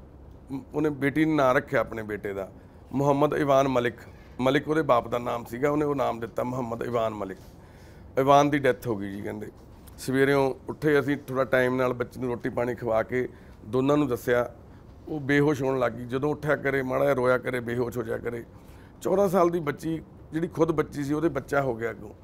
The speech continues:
ਅਸੀਂ ਪੁਲਿਸ ਕੇਸ ਵੀ, ਪੁਲਿਸ ਆਈ, ਬਿਆਨ ਲੈ ਕੇ ਗਈ ਆ, ਅਜੇ ਉਹਦਾ ਵਿੱਚ ਹੀ ਸੀ। ਉਹਦੇ ਘਰ ਵਾਲਿਆਂ ਨੂੰ ਲੈ ਕੇ ਅਸੀਂ ਹਸਪੀਟਲ ਜਾਂਦੇ, ਡੈੱਡ ਬੋਡੀ ਲੈਣ,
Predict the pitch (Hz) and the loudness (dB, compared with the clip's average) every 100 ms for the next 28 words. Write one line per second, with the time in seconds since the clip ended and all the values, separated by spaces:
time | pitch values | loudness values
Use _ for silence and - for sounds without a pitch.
0 | - - - - 127 151 160 165 - 156 | -20 -20 -20 -6 0 2 4 2 2 0
1 | 147 151 143 147 147 160 139 135 135 127 | 0 -2 -2 -2 0 2 2 2 0 0
2 | 131 123 135 117 117 123 123 - 120 120 | -2 -4 -4 -6 -4 -4 -4 -6 -10 -6
3 | 127 135 120 - 120 110 - - - - | -6 -6 -8 -10 -10 -8 -12 -16 -18 -4
4 | 165 185 190 160 143 156 143 135 - 151 | 2 4 6 6 6 2 0 -2 -2 0
5 | 160 143 - 139 143 135 120 123 123 123 | 2 0 -2 -4 -2 -2 -2 -2 -2 -2
6 | 120 120 120 120 117 | -6 -4 -6 -4 -4